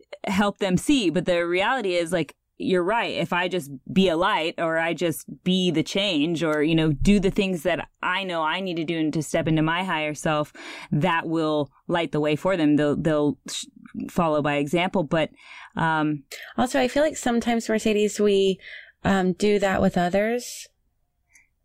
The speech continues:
Speaker 2: when we're feeling that way about ourselves, but w-, we've suppressed that feeling.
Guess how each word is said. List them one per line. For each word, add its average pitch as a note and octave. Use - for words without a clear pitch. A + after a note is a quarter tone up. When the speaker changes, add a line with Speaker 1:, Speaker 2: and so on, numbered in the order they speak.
Speaker 2:
when G3
we're G3
feeling F#3+
that F#3
way F3+
about F3
ourselves, F3
but -
w-, -
we've F3+
suppressed E3
that -
feeling. D#3+